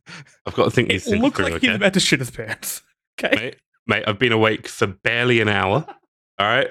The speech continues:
Speaker 1: I've had one cup of coffee.
Speaker 2: Simon, I don't think that's as good an excuse as you think it is, Matt, buddy. <laughs>
Speaker 1: No, no, it's not an excuse.
Speaker 2: Pick a
Speaker 1: This
Speaker 2: number.
Speaker 1: is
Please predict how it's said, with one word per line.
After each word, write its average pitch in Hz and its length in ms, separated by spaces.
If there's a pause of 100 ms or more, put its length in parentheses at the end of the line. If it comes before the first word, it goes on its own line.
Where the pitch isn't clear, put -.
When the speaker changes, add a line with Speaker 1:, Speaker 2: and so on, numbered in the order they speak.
Speaker 1:
I've 101 100
had 104 140
one 110 200
cup 127 220
of - 60
coffee. 160 480 (280)
Speaker 2:
Simon, - 300
I - 100
don't 151 300
think 156 120
that's 156 160
as 143 180
good 147 180
an 135 60
excuse 127 360
as 123 140
you 127 80
think 123 180
it 127 100
is, 123 120
Matt, 135 280
buddy. 151 260
<laughs> - 60 (800)
Speaker 1:
No, 113 280 (100)
no, 123 100
it's 120 300
not 139 160
an 143 140
excuse. - 500
Speaker 2:
Pick - 80
a - 60
Speaker 1:
This 294 40
Speaker 2:
number. 254 180
Speaker 1:
is 131 80